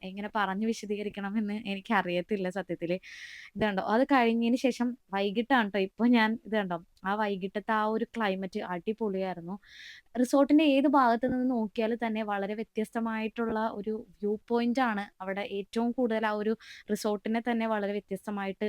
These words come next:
നിർത്തുന്നതെന്ന് വേണമെങ്കിൽ പറയാം. വളരെ എക്കോ ഫ്രണ്ട്ലി ആണ്. കാരണം, ആഹ്, ഒരുപാട് ചെടികളും, എന്ന് പറഞ്ഞാ കാപ്പി, അതുപോലെ തന്നെ, ആഹ്, പേരക്ക, അങ്ങനെ ഉള്ള മരങ്ങളൊക്കെ അവിടെ തന്നെ already നട്ടുപിടിപ്പിച്ചിട്ടുണ്ട്.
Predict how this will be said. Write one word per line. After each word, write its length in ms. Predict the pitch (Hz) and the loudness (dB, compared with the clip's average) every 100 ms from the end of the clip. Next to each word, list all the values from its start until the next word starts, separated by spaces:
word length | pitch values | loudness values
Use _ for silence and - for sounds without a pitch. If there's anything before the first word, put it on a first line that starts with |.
| - | -2
നിർത്തുന്നതെന്ന് 640 | 190 190 208 214 220 220 | -4 -4 -6 -4 -2 -2
വേണമെങ്കിൽ 360 | 220 202 196 196 | -2 -4 -4 -4
പറയാം. 320 | 202 175 175 220 - - - 220 | -2 -2 -4 -8 -16 -20 -8 4
വളരെ 280 | 233 247 240 | 6 6 2
എക്കോ 240 | 220 - | 0 -4
ഫ്രണ്ട്ലി 400 | 220 240 226 226 | -2 0 2 2
ആണ്. 180 | 220 202 202 | 0 -2 -2
കാരണം, 360 | 196 190 196 202 - - - - | -2 -2 -6 -6 -14 -20 -14 -4
ആഹ്, 240 | 190 185 208 | -2 -2 -2
ഒരുപാട് 440 | 220 240 226 226 214 - | -2 2 2 2 -2 -6
ചെടികളും, 600 | - 202 190 180 190 190 165 | -2 -2 0 0 2 2 0
എന്ന് 200 | 180 190 | -10 -8
പറഞ്ഞാ 160 | 190 - | -8 -4
കാപ്പി, 460 | 196 185 - 196 190 - | -2 -2 -2 0 0 -2
അതുപോലെ 400 | 185 180 180 180 | -8 -6 -4 -4
തന്നെ, 300 | 190 185 185 190 - _ _ _ _ _ _ _ 202 | -4 -4 -4 -6 -8 _ _ _ _ _ _ _ -4
ആഹ്, 220 | 185 185 | -2 -2
പേരക്ക, 460 | 208 202 202 202 208 - | 0 2 2 2 -2 0
അങ്ങനെ 280 | 214 226 233 | 0 2 2
ഉള്ള 200 | 233 240 240 240 | 4 4 4 2
മരങ്ങളൊക്കെ 580 | 220 208 214 240 247 240 | 2 2 0 0 0 0
അവിടെ 260 | 220 208 | 0 -2
തന്നെ 280 | - 220 214 220 - - - | -2 -2 -2 -4 -8 -20 -4
already 400 | 202 196 190 202 | 0 2 2 -2
നട്ടുപിടിപ്പിച്ചിട്ടുണ്ട്. 1040 | 214 196 - 254 247 208 202 214 214 185 | -2 -4 0 0 0 0 -4 -4 -4 -4